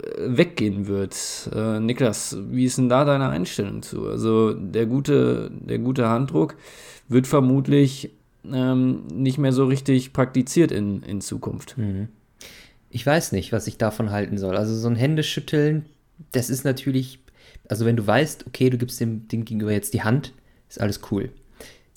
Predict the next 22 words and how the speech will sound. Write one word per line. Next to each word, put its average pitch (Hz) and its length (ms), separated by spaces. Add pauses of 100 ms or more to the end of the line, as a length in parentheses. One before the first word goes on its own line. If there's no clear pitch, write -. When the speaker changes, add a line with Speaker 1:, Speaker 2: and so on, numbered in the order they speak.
(220)
Speaker 2:
Aber 110 220
es 113 140
ist 123 80
natürlich, 120 280
es - 80
gibt 113 160
auch 113 80
viele 127 440
Situationen, 123 880
äh, 107 180
wo 117 60
du 117 120
einfach 110 220
nicht 107 180
weißt, 107 220
so, 110 180
was - 280
mache 110 280
ich 120 140
jetzt? - 420
Ähm, 113 960
und, 80 460